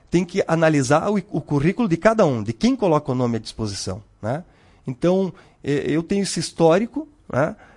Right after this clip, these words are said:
E hoje, o que que adiantaria, por exemplo, eu chegar e mudar de partido e as pessoas dizem, "Ah, trocou de partido só por, pra,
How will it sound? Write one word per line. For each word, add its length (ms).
E 140
hoje, 460
o 100
que 160
que 80
adiantaria, 640
por 160
exemplo, 240
eu 40
chegar 300
e 40
mudar 300
de 80
partido 640
e 60
as 100
pessoas 300
dizem, 140
"Ah, 120
trocou 300
de 80
partido 600
só 180
por, 280
pra, 280